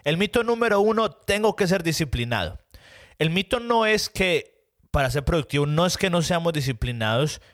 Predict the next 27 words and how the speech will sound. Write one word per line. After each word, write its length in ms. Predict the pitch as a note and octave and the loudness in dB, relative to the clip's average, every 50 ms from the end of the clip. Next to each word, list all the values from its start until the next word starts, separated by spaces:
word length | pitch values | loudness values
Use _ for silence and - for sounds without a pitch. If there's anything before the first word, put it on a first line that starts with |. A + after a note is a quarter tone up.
| _ _ | _ _
pero 120 | - D3 C#3+ | 0 0 2
yo 120 | C3+ C3+ B2+ | 2 0 0
creo 180 | - E3 F3 E3 | 2 0 0 0
que 140 | - D#3+ | 0 0
la 120 | D3 C3+ B2+ | 2 2 2
disciplina 560 | B2 B2 G#2+ - B2 G#2+ - B2+ B2 C3+ C#3+ | 0 0 -2 -4 -6 -4 -4 -2 -2 -2 -2
viene 280 | C#3+ D3 D3+ D3+ D#3 D#3 | 0 0 -2 0 0 -2
después 840 | C#3 B2 A2+ - - - _ - C#3+ D3+ C#3 A#2+ G#2 - - - - | -2 -2 -4 -4 -8 -8 _ 2 2 4 4 2 0 -2 -6 -10 -10
de 120 | A2+ A#2 A#2 | -8 -8 -8
empezar 400 | A2+ - A2 G#2 G2 A2 G#2+ A2 | -6 -6 -6 -6 -4 -2 -2 0
a 60 | G#2+ | 0
ser 180 | A#2+ C3 G#2+ | -2 -4 -4
productivo. 420 | - B2 B2 A2+ - _ C3 B2 A2+ | -2 -2 -2 -2 -2 _ -2 -2 -2
Así 160 | G#2+ A2+ C3 | -2 -2 -4
que 140 | - E3+ D#3 | -4 -2 -2
si 80 | D3 | -2
usted 160 | C#3 A#2+ C3 C3+ | -2 -2 -4 -4
se 80 | D3+ - | -4 -6
considera 460 | - C#3 B2+ A2+ - A#2+ A2+ A#2 C#3+ | -6 -8 -8 -8 -6 -6 -4 -6 -6
que 100 | - C3 | -6 -6
es 100 | A#2 A2 | -6 -6
una 200 | C3+ C3 C3+ - | -6 -6 -6 -6
persona 500 | B2 A2 - - A#2 A#2+ B2 C3 C3+ - _ - - - - - _ _ | -8 -10 -8 -8 -6 -4 -4 -4 -4 -6 _ -20 -20 -20 -20 -20 _ _
que 120 | - - B2 | -6 -4 -4
no 340 | C3 C#3+ D3 D#3 E3 F3+ | -2 0 2 4 4 4
es 100 | F3+ - - | 2 2 0
productiva 880 | - C#3+ F3 D#3 C#3+ - - - - F3+ F3 F#3 F3+ E3 - - _ | 0 0 2 2 0 -2 -4 -4 -2 0 2 2 2 0 -4 -12 _